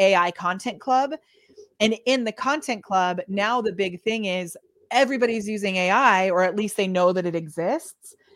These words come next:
And so weaving in, our whole point is that your weird plus A I is what allows you to create content that converts. It, it, if all you're doing is using A I and you don't know who you are as a human being first,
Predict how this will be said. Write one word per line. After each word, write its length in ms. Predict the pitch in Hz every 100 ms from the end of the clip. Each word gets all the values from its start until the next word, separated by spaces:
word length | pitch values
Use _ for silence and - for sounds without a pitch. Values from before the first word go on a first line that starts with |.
| _ _ -
And 160 | 208
so 500 | - 220 196 190 180 - 180
weaving 540 | 180 240 226 220 196
in, 460 | 170 214 185 180 180
our 200 | 180 185
whole 220 | 247 247
point 340 | - 220 185
is 140 | 180 170
that 160 | 180
your 340 | 175 208 220 226
weird 600 | 180 202 208 226 277 320 - _ _ _ _ -
plus 360 | - 254 247 247
A 240 | 208 220
I 540 | 190 202 180 180 175 180
is 140 | 190 190
what 100 | 185
allows 400 | 185 180 180 185
you 60 |
to 80 | 170
create 460 | - 190 175 165 -
content 460 | 175 170 185 165
that 180 | 165 -
converts. 800 | 165 156 160 208 302 - - - - _ _ _ _ - _ _ -
It, 180 | 208 -
it, 160 | 208 190 208
if 180 | 202 - 214
all 200 | 233 240
you're 140 | 220
doing 260 | 226 208 208
is 140 | 196
using 240 | 202 208
A 120 | 202 185
I 180 | 180
and 180 | 220 202
you 60 | 202
don't 160 | 214
know 100 | 196
who 160 | 180 208
you 220 | 202 190
are 140 | 180 185
as 140 | 180
a 40 |
human 300 | 170 190 180
being 240 | 175 170 156
first, 680 | - 160 196 294 - -